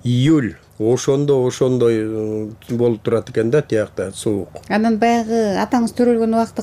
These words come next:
Speaker 2: кышты элесте-, элестеттиңиз.
Speaker 1: Анан кадимкидей элестеттим. Ар бир баскан жерлери, э, мал жандын сөөгү ошол кезде тектир-тектир, бир тектир,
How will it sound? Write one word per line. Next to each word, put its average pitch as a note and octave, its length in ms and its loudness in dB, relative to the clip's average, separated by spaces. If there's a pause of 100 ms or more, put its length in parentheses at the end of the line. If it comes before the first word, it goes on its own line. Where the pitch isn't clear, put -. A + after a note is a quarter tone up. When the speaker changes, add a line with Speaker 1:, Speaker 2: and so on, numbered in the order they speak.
Speaker 2:
кышты A#3 240 -2
элесте-, A3 320 0
элестеттиңиз. G#3+ 680 0
Speaker 1:
Анан C3+ 240 2
кадимкидей C3+ 680 0
элестеттим. C3+ 600 -2
Ар C3 220 -2
бир C3+ 160 -2
баскан C3+ 480 -2
жерлери, C3+ 560 2 (220)
э, A2+ 120 2
мал B2+ 480 2
жандын C3 640 0
сөөгү C3 540 2
ошол B2+ 240 -4
кезде B2+ 340 -2
тектир-тектир, B2 880 -2
бир B2+ 260 -2
тектир, B2+ 520 -2